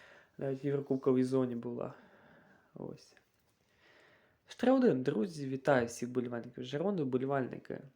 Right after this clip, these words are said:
Валенції, не засмучуйтесь. Валенція історична команда, дуже класна, я думаю, в наступному сезоні Валенція буде битись за Єврокубки сто відсотків. Подивимось, що буде в наступному сезоні.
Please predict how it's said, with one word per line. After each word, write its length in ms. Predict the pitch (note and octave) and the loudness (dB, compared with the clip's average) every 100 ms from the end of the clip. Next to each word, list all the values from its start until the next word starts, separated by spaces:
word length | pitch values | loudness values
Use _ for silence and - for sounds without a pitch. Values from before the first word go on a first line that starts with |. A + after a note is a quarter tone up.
| _ _ - - | _ _ -20 -6
Валенції, 480 | C#3 B2+ A#2+ A#2 - | -2 -2 -4 -10 -14
не 80 | B2+ | -12
засмучуйтесь. 760 | C#3+ G3+ A3 - E3+ D#3 - - - - - - - - _ _ _ _ _ _ | -6 -2 -2 0 -2 -4 -6 -20 -20 -20 -20 -20 -20 -20 _ _ _ _ _ _
Валенція 500 | D3 G3 G#3+ - D3 | 0 0 -2 -2 -2
історична 500 | D3 E3 D3 - C3 | -2 -2 -4 -4 -6
команда, 380 | - B2+ B2+ B2 | -2 0 0 2
дуже 240 | C3 C3 | 2 2
класна, 480 | C3+ D#3+ F#3+ - B2+ | 0 0 0 -2 -2
я 80 | B2 | -2
думаю, 340 | C3+ C3 B2 - - - - - _ _ | -2 -2 -2 -6 -20 -20 -20 -20 _ _
в 40 | C3+ | -8
наступному 420 | C3 F#3+ D#3+ C#3+ | -6 -4 -4 -2
сезоні 300 | C#3+ C#3+ B2+ | -2 -2 -2
Валенція 440 | B2 C3+ C3+ A#2+ | -2 -2 -2 -4
буде 180 | A#2+ A#2 | -2 -2
битись 340 | A#2+ B2 A2+ | -4 -6 -8
за 100 | A2+ | -8
Єврокубки 580 | A2+ A#2+ - - - - | -8 -8 -10 -12 -14 -18
сто 280 | - - A2+ | -18 -8 -8
відсотків. 560 | - - - - - - - - - - - - - - - _ _ - | -8 -16 -18 -16 -18 -20 -20 -20 -20 -20 -20 -20 -20 -20 -20 _ _ -6
Подивимось, 380 | A3 A#3+ C#3 | 0 0 0
що 140 | - B2+ | -4 -6
буде 160 | B2+ D3 | -6 -6
в 40 | |
наступному 460 | C3+ D#3+ D3 - - | -8 -10 -12 -14 -12
сезоні. 500 | F3+ G#3+ A3 F3+ | -4 2 2 0